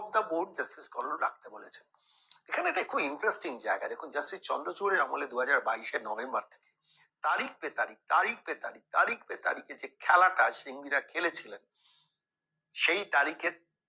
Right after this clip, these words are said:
ফাঁদে খেলা যে খেলেছিলেন, ব্যাখ্যায় যাচ্ছি না, আপনারা সবাই জানেন, যথেষ্ট বুদ্ধিমান মানুষ আপনারা। আহ, পনেরো বার মামলাটা পিছিয়ে ছিল, পনেরো বার পিছিয়ে ছিল।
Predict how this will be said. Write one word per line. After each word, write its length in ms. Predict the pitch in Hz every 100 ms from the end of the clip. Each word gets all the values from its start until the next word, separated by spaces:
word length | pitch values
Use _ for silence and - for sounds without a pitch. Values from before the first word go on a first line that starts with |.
| _
ফাঁদে 500 | - 131 - 120 - _ _ _ _ -
খেলা 180 | 165
যে 140 | 175 -
খেলেছিলেন, 460 | 185 196 180 135
ব্যাখ্যায় 360 | - 160 - -
যাচ্ছি 240 | 170 -
না, 80 | -
আপনারা 200 | - 139
সবাই 260 | - 147 147
জানেন, 340 | - 131 196
যথেষ্ট 380 | - - - -
বুদ্ধিমান 520 | 113 - 123 123 120 117
মানুষ 300 | - - -
আপনারা। 260 | - - - - - - - _ _ -
আহ, 80 | - -
পনেরো 300 | - 220 311
বার 420 | 269 220 - -
মামলাটা 440 | - 151 156 170
পিছিয়ে 420 | - 254 - - -
ছিল, 260 | - - - - _ _ _ _ _ _ _ _
পনেরো 260 | 539 269 -
বার 140 | 120 - - - _
পিছিয়ে 260 | _ - -
ছিল। 160 | -